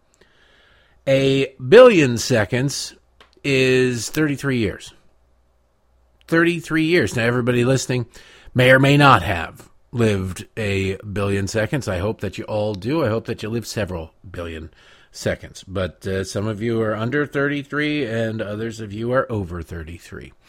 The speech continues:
And you say, "Well, wait, that's a huge, huge jump from eleven days to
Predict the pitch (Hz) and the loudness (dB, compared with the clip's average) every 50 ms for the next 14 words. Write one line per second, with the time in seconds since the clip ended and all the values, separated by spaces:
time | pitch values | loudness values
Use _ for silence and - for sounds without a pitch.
0 | - - - - - - - - - - - - _ _ _ - 123 123 131 131 | -20 -20 -20 -20 -20 -20 -20 -20 -20 -20 -20 -20 _ _ _ -2 0 2 2 2
1 | 110 - 135 120 107 113 117 113 123 147 147 127 107 139 147 - 117 104 - - | 2 2 0 0 2 0 0 2 2 2 2 2 2 0 0 0 -2 -6 -4 -4
2 | 120 131 143 135 107 98 92 80 80 92 92 - - - _ _ _ _ _ _ | -2 0 0 0 0 0 -2 -4 -6 -10 -14 -14 -16 -20 _ _ _ _ _ _
3 | _ _ _ - - 143 147 147 123 98 92 90 82 87 87 90 87 110 123 120 | _ _ _ -14 -10 -4 -2 0 0 0 -2 -4 -8 -12 -14 -6 -2 0 0 0
4 | 95 - - - 101 90 82 82 85 90 95 107 101 95 92 90 87 76 73 98 | 0 -2 -6 -8 -8 -8 -8 -8 -6 -4 -4 -4 -4 -4 -6 -6 -6 -6 -4 -4
5 | 113 113 101 85 82 80 78 - - - - 90 | -2 -2 -2 -4 -6 -10 -14 -16 -18 -18 -18 -20